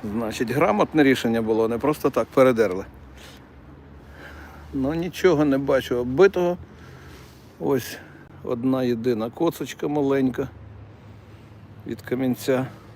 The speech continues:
А тут ще щось зовсім без... без ямочки. Можна сказати, не побито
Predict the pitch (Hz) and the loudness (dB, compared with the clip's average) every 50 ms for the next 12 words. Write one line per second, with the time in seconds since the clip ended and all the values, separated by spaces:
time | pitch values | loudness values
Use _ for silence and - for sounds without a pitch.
0 | - - - - - - - - - - - - - - - - - - - - | -20 -20 -20 -20 -20 -20 -20 -20 -20 -20 -20 -20 -20 -20 -20 -20 -20 -20 -20 -20
1 | - - - - - - - - - - - - - - - - - - - - | -20 -20 -20 -20 -20 -20 -20 -20 -20 -20 -20 -20 -18 -14 -10 -10 -10 -10 -8 -8
2 | - 107 - - - - - - - - 113 107 - - - - - - - - | -6 -6 -6 -6 -8 -6 -6 -6 -6 -8 -8 -8 -10 -12 -16 -16 -18 -20 -20 -20
3 | - - - - - - - - - - - - - - - - - 123 113 123 | -20 -20 -20 -20 -20 -20 -20 -18 -16 -16 -16 -18 -20 -20 -18 -14 -14 -10 -4 -2
4 | 123 107 107 - - 123 123 120 110 - 113 113 - - - - - - - - | -2 -2 -4 -6 -10 -8 -8 -8 -6 -4 -4 -4 -4 -8 -12 -14 -16 -16 -16 -18
5 | - - - - - - - - - - - - - - - - - - - - | -18 -20 -20 -20 -20 -20 -20 -20 -20 -20 -20 -20 -20 -20 -20 -20 -20 -20 -20 -14
6 | - 123 120 131 123 113 104 113 135 139 135 127 120 120 - - - - - - | -8 -4 -2 -2 -2 -2 -2 0 2 2 2 2 0 -2 -4 -6 -6 -8 -8 -8
7 | - - - - - - - - - - - - - - - - - - - - | -10 -12 -16 -18 -20 -20 -20 -20 -20 -20 -20 -20 -20 -18 -16 -16 -16 -18 -20 -20
8 | - - - - - - - - - - - - - - - - - - 147 143 | -20 -20 -20 -20 -20 -20 -20 -20 -20 -20 -20 -20 -20 -20 -20 -18 -10 -6 -2 -2
9 | 127 117 113 117 113 - - 123 120 113 127 131 117 - 110 107 - - - - | -2 0 -2 -4 -4 -4 -2 -2 0 4 4 2 2 2 -2 -8 -8 -10 -18 -20
10 | - - - - - - - - - - - - - - - - - - - - | -20 -20 -20 -20 -20 -20 -20 -20 -20 -20 -20 -20 -20 -20 -20 -20 -20 -20 -20 -20
11 | - - - - - - 135 131 131 131 123 - 139 123 117 117 123 110 104 - | -20 -20 -20 -16 -4 2 4 6 6 6 4 2 0 0 0 0 -2 -2 -2 -4
12 | 113 113 | -6 -6